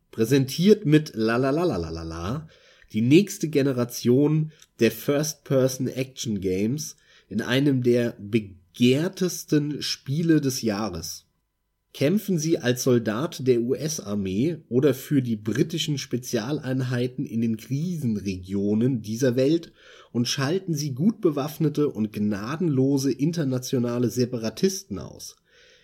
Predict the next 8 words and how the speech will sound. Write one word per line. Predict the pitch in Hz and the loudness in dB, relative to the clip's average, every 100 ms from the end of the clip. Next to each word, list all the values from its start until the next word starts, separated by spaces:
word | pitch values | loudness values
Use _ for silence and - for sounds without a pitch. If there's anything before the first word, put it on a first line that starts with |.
| _ | _
Kämpfen | - 143 175 170 143 | -2 0 2 2 2
Sie | 123 135 - | 0 -2 2
auch | 165 233 - | 2 2 0
online | 147 208 180 95 98 127 196 - | 0 2 2 0 0 -2 -2 -4
mit | 113 117 | -2 0
neuen | 117 117 143 185 175 | 2 4 4 2 2
umfangreichen | 160 190 170 147 123 113 135 143 | -2 0 -2 -2 -2 -4 -2 -4
Statistiken, | 127 - - 208 - 110 90 98 170 | -6 -8 -2 -2 -2 -6 -4 -4 -4